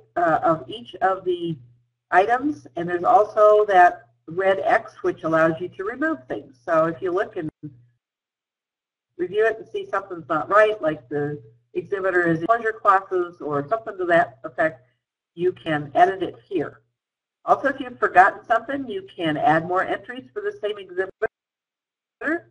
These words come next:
If you're done, you can check out. Uh, you can click bottom button, which is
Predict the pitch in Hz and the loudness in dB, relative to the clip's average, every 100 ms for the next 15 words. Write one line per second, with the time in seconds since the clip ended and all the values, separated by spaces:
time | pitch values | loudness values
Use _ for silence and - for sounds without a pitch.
0 | _ _ _ _ _ - 170 - 160 156 | _ _ _ _ _ -8 -8 -2 -2 6
1 | 185 226 311 285 - 175 - - 180 - | 8 8 6 0 -2 -10 -10 0 0 4
2 | 180 247 330 - _ _ _ _ _ - | 6 6 4 -6 _ _ _ _ _ -8
3 | 170 240 - 247 233 - - 127 - 208 | -8 -8 -10 -12 -12 -16 -14 -6 6 8
4 | 185 - 175 - 185 185 190 180 | 8 6 2 2 -4 -6 -4 -6